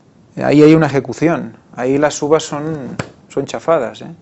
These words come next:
Y de la uva sale el vino, ¿eh? Ese vino rojizo que también emula la sangre.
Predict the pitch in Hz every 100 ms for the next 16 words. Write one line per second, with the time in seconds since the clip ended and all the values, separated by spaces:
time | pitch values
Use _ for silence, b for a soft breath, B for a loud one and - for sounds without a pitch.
0 | _ _ _ _ - 120 123 139 - 135
1 | 120 135 147 110 - _ - 127 180 -
2 | _ - 120 127 127 120 135 135 156 135
3 | 120 123 123 123 131 123 117 B B B
4 | B B B B B B - 131 113 131
5 | 139 131 113